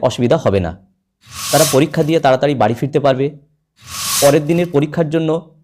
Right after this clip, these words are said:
প্রস্তুতি শুরু করতে পারবে। পাশাপাশি আরও যুক্তি দিয়েছেন, মাধ্যমিক এবং উচ্চ মাধ্যমিকের সময়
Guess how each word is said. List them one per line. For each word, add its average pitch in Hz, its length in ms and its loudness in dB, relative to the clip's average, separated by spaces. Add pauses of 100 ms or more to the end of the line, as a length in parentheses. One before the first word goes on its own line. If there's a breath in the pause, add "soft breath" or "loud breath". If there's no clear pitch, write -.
প্রস্তুতি 139 360 0
শুরু 143 200 0
করতে 147 220 2
পারবে। 139 280 2 (920)
পাশাপাশি 196 400 0 (120)
আরও 156 200 4
যুক্তি 190 260 0
দিয়েছেন, 117 300 0 (720)
মাধ্যমিক 123 520 2 (100)
এবং 160 180 0
উচ্চ 151 220 -4
মাধ্যমিকের 170 480 0
সময় 127 300 0